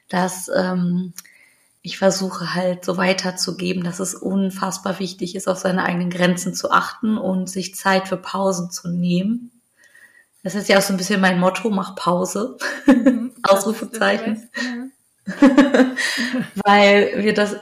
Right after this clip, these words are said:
Speaker 1: weil wir, also zumindest ich kenne das von mir und ich kenne das auch von ganz vielen Freunden und auch aus der Familie, ähm, dass wir einfach arbeiten, arbeiten, arbeiten und unseren Körper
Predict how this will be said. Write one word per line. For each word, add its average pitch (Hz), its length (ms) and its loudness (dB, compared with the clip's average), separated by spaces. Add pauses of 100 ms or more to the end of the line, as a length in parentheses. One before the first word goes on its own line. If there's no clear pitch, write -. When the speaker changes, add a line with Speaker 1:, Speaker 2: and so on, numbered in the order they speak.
Speaker 1:
weil 196 300 0
wir, 190 380 0
also 185 180 -2
zumindest 196 340 -4
ich - 160 -4
kenne 185 220 0
das 185 160 -2
von 196 160 -4
mir 220 180 2
und 202 80 2
ich 180 120 -4
kenne 180 160 -2
das 175 120 -4
auch 175 160 -4
von 180 120 -4
ganz 175 240 -2
vielen 175 160 -4
Freunden 180 760 -2 (1080)
und 180 240 2
auch 175 80 2
aus 180 160 0
der 175 100 -2
Familie, 180 800 0 (960)
ähm, 175 520 0 (260)
dass 185 220 0
wir 196 100 0
einfach 175 380 -2
arbeiten, 175 600 2
arbeiten, 175 500 0
arbeiten 170 540 -2
und 170 500 -4
unseren 175 300 -2
Körper 180 800 0